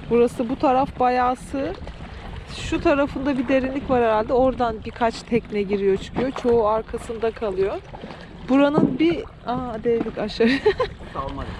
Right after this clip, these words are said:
Speaker 2: sorry.
Speaker 1: Salma değdi. Aşağısı da böyle. Buranın bir koyu ticari koy eski zamanlarda. Bir koyu da halk koyu diye geçiyormuş.
Speaker 2: Bir de askeri koy var, büyük.
Speaker 1: Büyük askeri koy.
Speaker 2: O arka tarafında.
Speaker 1: Evet.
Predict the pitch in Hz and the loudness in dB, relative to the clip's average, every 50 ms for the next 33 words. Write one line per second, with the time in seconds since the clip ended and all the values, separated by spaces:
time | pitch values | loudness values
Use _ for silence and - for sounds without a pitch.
0 | - - - - 120 226 - 294 247 233 226 226 226 226 208 208 202 196 196 196 | -12 -12 -10 -10 -10 -4 0 2 2 2 2 0 -4 -4 -2 -2 -2 -2 0 0
1 | 208 214 220 185 190 - - - - - - - - - - - - - - - | -2 -4 -4 -8 -10 -12 -12 -12 -12 -14 -14 -16 -16 -16 -16 -16 -16 -14 -14 -14
2 | - - - - - 233 240 247 - 262 240 233 233 240 - - - 247 233 226 | -12 -12 -10 -10 -10 -10 -10 -8 -4 -2 0 0 0 -2 -6 -6 -4 -4 -2 -2
3 | 233 226 220 196 180 202 - - - - - - - - - 254 269 277 294 311 | -2 -2 -2 -4 -6 -8 -12 -14 -16 -16 -16 -16 -10 -2 2 4 4 6 4 2
4 | 311 277 339 330 - - 349 320 302 330 392 - - - 262 233 254 269 269 269 | 4 4 4 2 4 0 0 0 2 0 0 -2 -2 -4 -2 2 2 4 4 4
5 | 277 277 302 302 285 - - 294 277 262 277 339 381 440 - - - - - - | 4 2 0 -2 -4 -4 -2 2 2 2 2 0 -4 -8 -10 -10 -12 -8 -2 -2
6 | 208 214 - - - 214 208 214 208 202 202 202 202 202 202 196 196 196 - - | -2 -2 -2 -6 -4 0 0 0 2 2 0 0 0 0 -2 0 -2 -2 -2 0
7 | 214 233 294 302 - - - 247 - - - 247 240 233 226 233 262 285 - - | 0 0 0 -2 -6 -8 -10 -12 -4 0 2 2 4 2 2 0 0 0 0 -2
8 | - 220 214 233 233 233 - - - 214 196 196 180 196 190 190 190 196 190 190 | -4 -4 0 0 0 0 -2 -4 -4 -4 -4 -2 -2 -2 -2 0 0 -2 -4 -4
9 | - - 196 190 196 277 349 - - - - - - - - 147 139 160 196 - | -4 -6 -6 -6 -6 -8 -12 -12 -12 -14 -12 -12 -14 -12 -12 -10 -8 -8 -8 -6
10 | - 135 139 - - - 165 160 170 165 131 - 160 139 131 120 113 101 95 113 | -6 -6 -6 -6 -6 -6 -2 0 0 0 0 -2 -4 -4 -2 -4 -4 -6 -8 -8
11 | 110 120 127 123 113 - - - - - - 180 185 190 196 202 196 - - 180 | -10 -10 -10 -10 -10 -12 -14 -18 -18 -16 -14 -12 -8 -6 -4 -4 -4 -2 -4 -4
12 | 190 - - - - 190 180 190 180 - - 160 175 180 147 147 147 - 165 - | -4 -6 -8 -6 -6 -4 -4 -4 -6 -4 -4 -2 -2 -2 -2 -4 -4 -6 -8 -8
13 | 151 143 127 117 - - - 113 98 98 98 - - - - - - - - - | -8 -8 -8 -8 -10 -12 -16 -16 -16 -16 -16 -16 -18 -18 -18 -18 -18 -16 -16 -12
14 | - - - - - - - - - - - - - - - 202 196 185 185 | -12 -10 -10 -8 -10 -12 -12 -16 -18 -18 -20 -18 -14 -10 -6 -6 -6 -6 -8